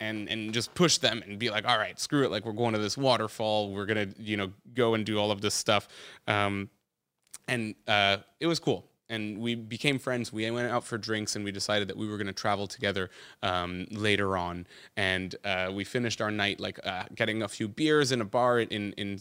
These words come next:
Sofia, and, uh, we, we planned to go to Plovdiv together. And, uh, for those of you who don't know, Plovdiv is, I believe, the oldest city in Europe.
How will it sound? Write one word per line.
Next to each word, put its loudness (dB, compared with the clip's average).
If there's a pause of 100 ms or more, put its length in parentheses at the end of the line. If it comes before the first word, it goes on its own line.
Sofia, 2 (500)
and, 2
uh, 2 (160)
we, -6 (120)
we -16 (120)
planned -2
to -6
go -4
to -6
Plovdiv -4
together. -8
And, 0 (360)
uh, 4
for -2
those 4
of -6
you -2
who -4
don't 0
know, -4 (300)
Plovdiv 0
is, -2
I -14
believe, -4
the -6 (100)
oldest 0
city 2
in -4
Europe. -6